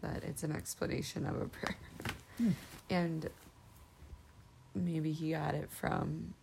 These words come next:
Speaker 1: that passage, which I forget what it is. Yesterday when I was searching for it, I found it. It's, like, Mark nine twenty something.
Speaker 2: Hmm.
Speaker 1: I don't know. Anyway, that's a little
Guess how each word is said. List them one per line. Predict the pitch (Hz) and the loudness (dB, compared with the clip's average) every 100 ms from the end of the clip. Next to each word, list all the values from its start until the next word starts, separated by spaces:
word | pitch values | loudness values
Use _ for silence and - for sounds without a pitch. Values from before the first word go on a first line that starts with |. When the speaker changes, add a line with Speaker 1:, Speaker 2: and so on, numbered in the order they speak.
| - | -4
Speaker 1:
that | - - | -4 -2
passage, | 175 - 165 - - - | 0 0 -2 -4 -6 -6
which | - - - - - - - - - - - - - - - 185 | -4 -4 -4 -6 -6 -12 -20 -20 -20 -20 -20 -20 -20 -20 -14 -14
I | |
forget | - 180 165 | -10 -4 -2
what | - | 0
it | 151 | 0
is. | 151 147 - - | 0 -2 -4 -2
Yesterday | - - - 156 | -4 -2 0 2
when | 151 | 2
I | 151 | 0
was | 147 | -2
searching | - - - | -2 -2 -2
for | - - | -2 -2
it, | - | -2
I | - - | -4 -4
found | - | -4
it. | - | -4
It's, | - - | -4 -6
like, | - | -4
Mark | - - - - | -2 -2 -2 -2
nine | 170 156 156 160 160 170 - - - - - - - - - - | 0 0 0 -2 -2 -4 -4 -6 -8 -12 -18 -20 -16 -12 -12 -10
twenty | - - 156 | -4 0 0
something. | 175 160 156 175 170 170 196 | -2 -2 -2 -2 -2 -2 6
Speaker 2:
Hmm. | 170 117 | 8 8
Speaker 1:
I | 85 | 6
don't | - | -2
know. | - 196 - - - - - - - - | -6 -10 -16 -20 -20 -16 -14 -14 -16 0
Anyway, | 196 160 120 - - - - - - - - - - - - - - - | 4 4 2 -8 -16 8 8 8 -6 -14 -14 -14 -14 -10 -10 -12 -8 -2
that's | 214 - | 0 2
a | 170 - 180 202 - - - - - - - - - - - | 2 2 0 -8 -14 -20 -18 -16 0 0 0 -6 -16 -18 -4
little | 170 156 - | 0 2 0